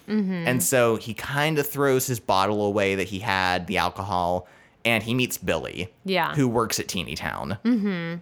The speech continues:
Speaker 1: And Billy's, like, this really kind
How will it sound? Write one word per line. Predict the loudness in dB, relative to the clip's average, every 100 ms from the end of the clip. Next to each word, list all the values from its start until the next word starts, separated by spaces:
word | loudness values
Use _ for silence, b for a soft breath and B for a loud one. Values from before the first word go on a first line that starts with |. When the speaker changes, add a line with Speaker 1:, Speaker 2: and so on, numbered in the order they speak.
| -14 _ _ _ -2
Speaker 1:
And | 2 4
Billy's, | 6 6 4 4
like, | 6 4 2 -14 _ _ _ _ _ _ _ _ _ _
this | -4 -2 2
really | 2 2
kind | 2 2 2 4 2 0 -4